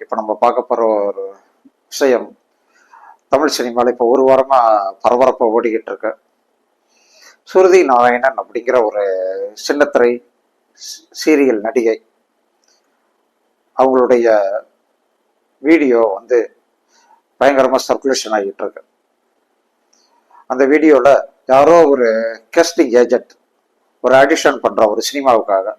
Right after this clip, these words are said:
அந்த ஆடிஷனுக்காக, அந்த ஆடிஷன்ல அந்த பொண்ணை நிர்வாணம் படுத்தி, அந்த பொண்ணை சுய இன்பம் செய்ய வைத்து, எது எந்த அளவுக்கு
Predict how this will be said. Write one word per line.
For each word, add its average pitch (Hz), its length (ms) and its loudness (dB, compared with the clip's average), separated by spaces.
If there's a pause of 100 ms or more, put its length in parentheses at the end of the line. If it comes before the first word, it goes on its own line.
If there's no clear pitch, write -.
(960)
அந்த 131 200 0
ஆடிஷனுக்காக, 139 640 2 (360)
அந்த 123 220 -2
ஆடிஷன்ல 117 540 -2 (960)
அந்த 131 180 -2
பொண்ணை 139 320 0 (380)
நிர்வாணம் 135 440 0 (360)
படுத்தி, 113 340 -4 (1300)
அந்த 127 180 -2
பொண்ணை 135 340 0
சுய 147 260 4
இன்பம் 127 320 -4
செய்ய 107 200 -4
வைத்து, 107 360 -6 (1040)
எது 139 200 2 (100)
எந்த 147 220 0
அளவுக்கு 160 300 2